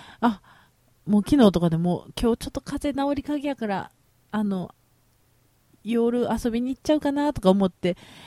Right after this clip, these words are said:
夜またちょっとあの、夜更かしとかしちゃうとまた、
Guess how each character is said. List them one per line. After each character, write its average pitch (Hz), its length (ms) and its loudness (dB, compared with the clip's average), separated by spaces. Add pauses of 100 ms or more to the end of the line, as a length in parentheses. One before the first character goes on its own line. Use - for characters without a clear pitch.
(160)
夜 202 320 4
ま 214 160 4
た 180 140 2
ち - 120 0
ょ - 40 4
っ - 20 2
と 160 180 2
あ 160 60 4
の、 147 260 -2 (260)
夜 190 160 6
更 196 80 0
か 185 180 2
し - 80 -4
と 165 100 -2
か 170 140 0
し - 80 -8
ち - 140 2
ゃ 185 40 6
う 190 80 4
と 277 160 0
ま 208 180 8
た、 143 280 0